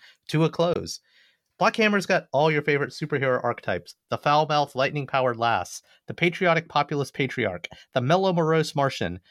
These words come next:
the goth witch with butterfly wings, the astronutty adventurer, and his wacky robot sidekick.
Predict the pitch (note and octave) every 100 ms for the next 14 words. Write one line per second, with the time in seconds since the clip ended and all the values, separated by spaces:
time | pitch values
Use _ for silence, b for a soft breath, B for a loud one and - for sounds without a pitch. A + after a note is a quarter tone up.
0 | b - G#2+ C#3+ D#3+ E3 C#3+ D#3 - B2
1 | B2 C3+ C#3+ C3+ A#2+ A#2+ G#2 F2 E2 -
2 | _ - - C3+ C#3+ - D3 C#3 C3 B2
3 | D#3+ D#3+ F3 F3 F3 - F2+ E2+ F2+ -
4 | A2+ - A#2+ A2+ A2 - G2 E2 - -